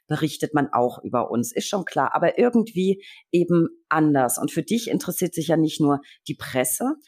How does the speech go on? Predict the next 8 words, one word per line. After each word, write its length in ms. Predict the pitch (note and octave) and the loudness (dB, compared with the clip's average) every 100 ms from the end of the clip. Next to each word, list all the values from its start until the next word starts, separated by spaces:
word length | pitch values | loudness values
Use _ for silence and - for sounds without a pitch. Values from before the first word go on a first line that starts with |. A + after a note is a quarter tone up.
| _ | _
also 140 | D3 | -2
die 100 | D3 | 2
Medienöffentlichkeit, 1000 | D3 D3 G3+ A3+ - - F3+ - F3 E3+ | 4 4 4 2 0 -2 -6 -2 0 2
sondern 180 | F#3 F3 | 2 0
die 80 | F3 | 0
gesamte 680 | E3+ E3+ G3+ A3+ D#3 B2+ - - _ | 0 2 0 0 0 -2 -4 -20 _
Öffentlichkeit. 840 | C#3+ C#3+ C3+ C3+ - - C3 B2 - - - - | -4 -2 -4 -6 -8 -6 -2 -2 -4 -16 -20 -20
Äh, 80 | _ | _